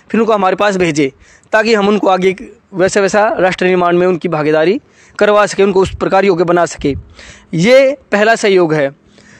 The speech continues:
दूसरा सहयोग ये है कि हम यहाँ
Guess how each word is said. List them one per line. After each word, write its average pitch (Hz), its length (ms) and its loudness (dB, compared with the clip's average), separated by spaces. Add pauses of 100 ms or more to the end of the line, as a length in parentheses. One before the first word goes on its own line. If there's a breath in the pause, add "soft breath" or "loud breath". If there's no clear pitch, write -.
(180 soft breath)
दूसरा 233 280 0
सहयोग 254 600 4 (920)
ये 240 240 4
है 262 300 0 (360 loud breath)
कि 262 400 2 (720)
हम 233 200 0
यहाँ 247 540 0